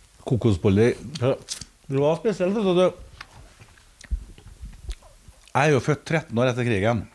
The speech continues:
Det var ikke noe sånn ekstremrikdom, og ikk-, heller ikke ekstrem fattigdom, men jeg var skilsmissebarn.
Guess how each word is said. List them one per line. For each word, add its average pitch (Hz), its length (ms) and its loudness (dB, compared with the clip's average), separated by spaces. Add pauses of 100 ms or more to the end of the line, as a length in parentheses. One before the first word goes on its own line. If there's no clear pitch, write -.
(280)
Det 120 100 -2
var 101 140 0
ikke 127 160 -6
noe 117 80 0
sånn 104 220 0 (580)
ekstremrikdom, 107 960 -2
og - 1300 -6
ikk-, 120 400 -4
heller 117 240 2
ikke 113 180 -2
ekstrem 95 380 -4
fattigdom, 107 400 0
men 120 160 4
jeg 110 80 2
var 104 100 0
skilsmissebarn. 113 680 -2